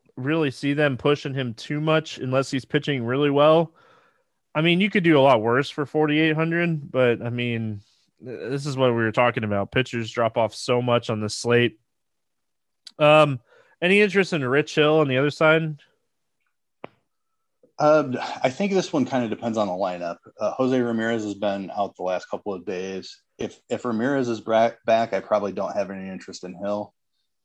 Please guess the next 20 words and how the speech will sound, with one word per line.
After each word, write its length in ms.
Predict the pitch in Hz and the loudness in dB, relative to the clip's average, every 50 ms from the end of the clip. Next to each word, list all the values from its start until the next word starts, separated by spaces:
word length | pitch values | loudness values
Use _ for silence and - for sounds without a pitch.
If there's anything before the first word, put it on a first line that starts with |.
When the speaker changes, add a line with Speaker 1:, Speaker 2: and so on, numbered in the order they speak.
| _ _ _ _ _ _ _ _ - | _ _ _ _ _ _ _ _ -18
Speaker 2:
If 120 | - - | -14 -6
he's 220 | - 147 151 131 | -2 -2 -2 -2
out 240 | - - 104 117 131 | -2 0 2 2 2
again, 560 | 139 139 131 143 147 156 170 175 175 165 147 _ _ _ _ _ - - | 2 0 -4 -4 -4 -4 -4 -4 -6 -8 -10 _ _ _ _ _ -16 -8
uh, 340 | 113 113 104 104 107 95 92 | -6 -4 -4 -2 -2 -4 -4
I 80 | 104 101 | -4 -6
think 340 | - - 135 143 135 131 - | -6 -6 -4 -4 -4 -2 -2
you 60 | 120 | -2
might 440 | 117 110 107 107 101 78 - - - - - - _ _ _ _ _ _ _ _ _ _ _ _ _ - | 0 0 -2 -2 -4 -8 -14 -20 -20 -20 -20 -20 _ _ _ _ _ _ _ _ _ _ _ _ _ -6
be 100 | 117 113 | -4 -2
able 180 | 104 101 95 | -2 -4 -6
to 80 | 87 - | -8 -8
take 140 | - 107 95 | -8 -8 -8
some 160 | - 95 90 | -8 -12 -12
shots 320 | 87 - 95 90 87 - | -8 -4 -4 -4 -4 -4
on 160 | 85 82 87 | -8 -10 -10
Hill. 340 | 85 - 90 85 90 90 - _ _ _ _ _ _ _ - | -10 -10 -10 -10 -10 -10 -14 _ _ _ _ _ _ _ -18
Uh, 380 | - 98 95 95 90 90 92 95 | -14 -12 -10 -8 -8 -8 -8 -10
ninety-one 520 | 98 98 101 107 110 110 107 101 104 104 101 | -10 -8 -6 -6 -4 -4 -4 -4 -4 -6 -6
hundred. 480 | 87 104 104 98 101 98 98 95 - | -6 -8 -6 -6 -6 -6 -6 -8 -12